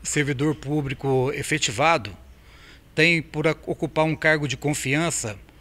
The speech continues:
por cinco anos, e a partir daquilo ali,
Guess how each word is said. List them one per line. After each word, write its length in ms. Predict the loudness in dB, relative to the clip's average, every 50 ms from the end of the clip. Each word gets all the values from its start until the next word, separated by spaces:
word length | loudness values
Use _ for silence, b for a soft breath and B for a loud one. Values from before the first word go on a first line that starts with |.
| b b b -16 -8
por 240 | -4 -4 -2 -2 -2
cinco 400 | -4 -2 -2 -2 -2 -2 -2 0
anos, 500 | 0 0 0 -2 -4 -6 -8 -12 -12 -14 -20 b b b b b b b -2
e 80 | -2
a 40 | 0
partir 380 | 2 2 2 2 2 2 0 0
daquilo 320 | 0 0 0 0 0 0
ali, 400 | 0 0 0 0 -2 -2 -4 -6